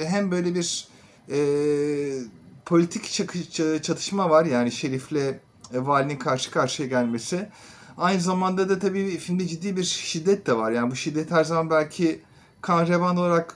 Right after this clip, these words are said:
filmin ilk yarısında önümüze gelmiyor ama her an böyle patlayacak insanlar var, patlayacak bir s-, ortam var, gerginlik var. Ee,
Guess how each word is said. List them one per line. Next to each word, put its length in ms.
filmin 300
ilk 200
yarısında 420
önümüze 500
gelmiyor 380
ama 120
her 180
an 180
böyle 140
patlayacak 580
insanlar 500
var, 240
patlayacak 560
bir 60
s-, 180
ortam 540
var, 320
gerginlik 720
var. 320
Ee, 460